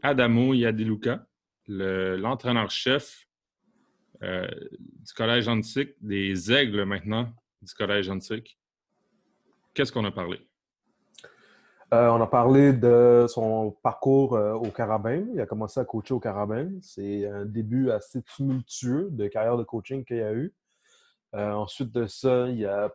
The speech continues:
Speaker 2: pa-, il a fait un passage à Selwyn House puis à Grasset avant de devenir head coach, euh, j'allais dire aux Indiens, mais c'est pas les Indiens, c'est les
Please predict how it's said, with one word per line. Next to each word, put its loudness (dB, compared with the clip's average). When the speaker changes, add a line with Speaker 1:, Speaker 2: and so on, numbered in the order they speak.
Speaker 2:
pa-, -2
il -8
a -6
fait -2
un -2
passage 0
à 0
Selwyn 2
House 0
puis -2
à 2
Grasset 2
avant 0
de -2
devenir -4
head -8
coach, -6
euh, -4
j'allais -10
dire -4
aux -6
Indiens, -6
mais -8
c'est -14
pas -6
les -6
Indiens, -6
c'est -12
les -6